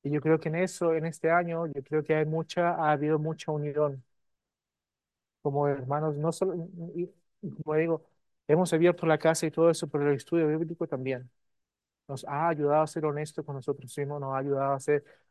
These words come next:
honestos, a abrir el corazón. Y el último versículo que quiero compartir acá dice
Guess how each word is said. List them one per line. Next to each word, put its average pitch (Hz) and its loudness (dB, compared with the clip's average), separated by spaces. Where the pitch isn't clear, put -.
honestos, 160 2
a 143 4
abrir 143 2
el 156 0
corazón. 143 0
Y 156 6
el 151 6
último 220 8
versículo 180 6
que 151 -6
quiero 165 2
compartir 156 2
acá 151 6
dice 151 4